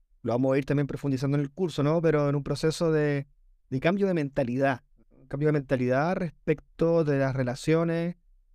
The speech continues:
y vínculos que hemos construido históricamente, ¿no? No solamente en Occidente, respecto de, eh, la naturaleza y el ser humano.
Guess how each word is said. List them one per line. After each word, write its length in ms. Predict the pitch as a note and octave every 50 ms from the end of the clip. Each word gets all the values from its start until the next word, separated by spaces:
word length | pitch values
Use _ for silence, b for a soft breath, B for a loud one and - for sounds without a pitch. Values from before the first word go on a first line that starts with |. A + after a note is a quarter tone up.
| _ _
y 80 | - B2+
vínculos 500 | B2 C3 D3 D#3 - F3 F3 F3+ F3+ -
que 180 | - - - D#3
hemos 220 | D#3 D#3+ D#3 C#3+
construido 520 | - - D3 C3+ D3 - C#3 E3 F#3 E3 C#3
históricamente, 800 | - - - - G3+ G#3 G#3+ G3+ G#3 G#3+ G3+ D#3+ C3 - A#2+ A2+
¿no? 260 | B2 C#3+ E3 F3 F3
No 200 | - C3 C3+ C#3
solamente 380 | - E3+ E3+ F3+ A3 A3+ G#3 F#3+
en 40 |
Occidente, 800 | F3+ D#3 - - - C3 C#3+ F#3 G3 C#3+ - - G#2+ - - - _ _ _
respecto 420 | D#3+ D3+ C#3+ - - - D#3+ D3+ C#3+
de, 460 | C#3+ D3 D3+ D#3 D#3+ E3 E3+ E3+ - _ _ _ _ -
eh, 600 | B2 B2 B2 B2 A#2+ A#2+ A#2+ A2+ A2+ A#2+ A#2 A#2 A#2
la 60 | C3
naturaleza 760 | C3 A#2+ B2+ B2+ B2 B2 C#3 C#3+ - - C#3+ C#3+ C#3 C#3 C#3+
y 160 | - B2 A#2+
el 100 | A#2+ A2+
ser 200 | - - - A#2
humano. 240 | A2+ A2 - - -